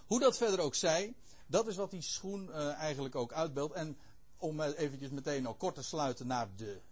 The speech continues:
ware betekenis, naar de, naar het vergezicht, zeg maar. Wel,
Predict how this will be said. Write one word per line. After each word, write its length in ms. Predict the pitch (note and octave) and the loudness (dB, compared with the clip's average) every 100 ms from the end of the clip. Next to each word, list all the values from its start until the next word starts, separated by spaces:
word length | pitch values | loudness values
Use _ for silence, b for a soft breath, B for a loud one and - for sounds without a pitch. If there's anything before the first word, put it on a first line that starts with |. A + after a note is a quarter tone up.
| - | -10
ware 320 | G#2+ A2+ D#3+ | -6 -2 0
betekenis, 640 | D#3+ D3+ - G3 A3 B3+ | 0 2 2 2 0 -2
naar 180 | - A2 | -2 -4
de, 100 | G#2+ G2 - | -6 -10 -2
naar 180 | C3+ | 0
het 120 | A2 - | 0 0
vergezicht, 640 | F3+ E3 - F#3+ A3+ - | 0 0 -2 -4 -4 -2
zeg 200 | A3+ G#3 | -4 -2
maar. 280 | G3+ A3+ D#4+ B B B | 0 0 0 B B B
Wel, 300 | G#3+ G3 - | 2 2 2